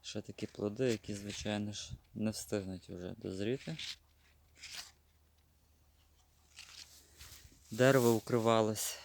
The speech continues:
протягом перших двох років,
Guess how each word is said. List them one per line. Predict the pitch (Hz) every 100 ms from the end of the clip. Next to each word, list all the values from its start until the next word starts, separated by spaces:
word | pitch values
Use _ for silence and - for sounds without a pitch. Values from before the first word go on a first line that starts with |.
| - - -
протягом | 113 113 - 110 107
перших | - 110 - 110 104 - - _ _ - - _ _ -
двох | 107 107 104 -
років, | 135 147 151